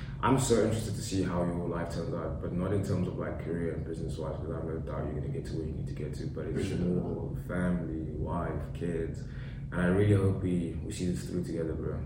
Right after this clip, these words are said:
Speaker 1: I really
Speaker 2: Mm.
Speaker 1: hope our kids are, our kids are friends. I really hope you found the person that you want. But, uh,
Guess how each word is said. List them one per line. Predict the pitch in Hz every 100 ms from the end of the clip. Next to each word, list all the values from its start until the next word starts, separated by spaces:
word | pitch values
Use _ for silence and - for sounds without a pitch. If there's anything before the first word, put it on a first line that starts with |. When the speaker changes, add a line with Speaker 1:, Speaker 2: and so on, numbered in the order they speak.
| -
Speaker 1:
I | -
really | -
Speaker 2:
Mm. | 104 95 -
Speaker 1:
hope | 82
our | -
kids | 85 -
are, | - - -
our | - -
kids | - -
are |
friends. | - 90 90 87
I | -
really | 82 80
hope | 78 -
you | -
found | 78 78 -
the |
person | 73 -
that | -
you | - -
want. | - - - - - - - -
But, | 92
uh, | 87 85